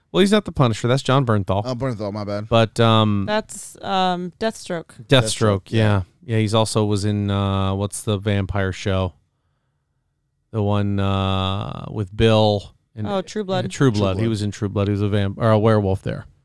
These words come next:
Speaker 3: Yeah, he also runs his own D and D
Speaker 1: Yes, he
Speaker 3: game.
Speaker 1: does. Yes, he does. Yeah, that's, uh, that's, that's something I'm interested in. I don't know.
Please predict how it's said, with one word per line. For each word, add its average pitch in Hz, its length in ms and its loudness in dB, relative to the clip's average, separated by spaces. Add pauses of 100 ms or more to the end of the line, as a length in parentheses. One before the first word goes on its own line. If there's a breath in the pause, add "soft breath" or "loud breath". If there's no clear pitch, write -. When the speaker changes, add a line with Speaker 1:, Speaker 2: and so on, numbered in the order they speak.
Speaker 3:
Yeah, 170 220 -10
he 180 160 -6
also 175 680 -6
runs 175 460 -8
his 170 180 -10
own 175 500 -6 (280)
D 185 160 -8
and 175 140 -8
D 196 260 -10 (760)
Speaker 1:
Yes, 117 180 4
he - 80 -2
Speaker 3:
game. 110 40 0
Speaker 1:
does. 120 480 -2
Yes, 98 160 -10
he 107 80 -12
does. 104 460 -8 (640)
Yeah, 117 200 4
that's, 123 380 0
uh, 139 360 6
that's, 139 220 2
that's 151 260 2
something 165 320 2
I'm 139 120 4
interested 113 300 0
in. 104 100 0
I 185 100 6
don't 160 140 4
know. - 60 -16